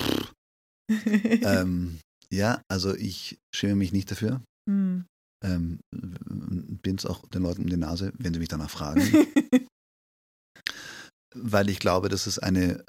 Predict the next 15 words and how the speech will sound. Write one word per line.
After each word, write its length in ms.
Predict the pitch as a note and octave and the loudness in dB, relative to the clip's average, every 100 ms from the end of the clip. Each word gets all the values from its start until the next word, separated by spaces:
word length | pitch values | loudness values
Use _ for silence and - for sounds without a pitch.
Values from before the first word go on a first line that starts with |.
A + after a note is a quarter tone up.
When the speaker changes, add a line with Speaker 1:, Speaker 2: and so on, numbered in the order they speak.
| - | -4
Speaker 1:
ähm, 400 | F#2 F2 F2 D#2+ - - _ _ _ _ _ _ _ _ _ _ _ _ - | 0 2 0 -4 -12 -20 _ _ _ _ _ _ _ _ _ _ _ _ -6
weil 160 | G2+ G2 | 0 0
ich 60 | F#2+ | 2
glaube, 240 | F#2 F#2+ | 2 2
dass 180 | F#2+ G2+ | 0 0
wir 200 | F#2+ F#2 | 0 0
als, 260 | E2+ - - - | 0 -2 -4 -4
als 180 | F#2 - | -4 -4
Kirche 420 | - G2+ G2 G#2 | 0 0 2 2
in 340 | - - F#2 | 0 0 -2
zerbrochenen 580 | - - E2 - F2+ F2+ | -2 0 0 2 2 2
Gefäßen 500 | E2+ - E2+ - G#2 | 0 0 0 0 -2
zwar, 420 | - F2 F#2+ B2 - _ - | 0 0 0 -2 -6 _ -8
aber 200 | F2+ F2 | -4 -2
doch 400 | - - - | -2 -4 -4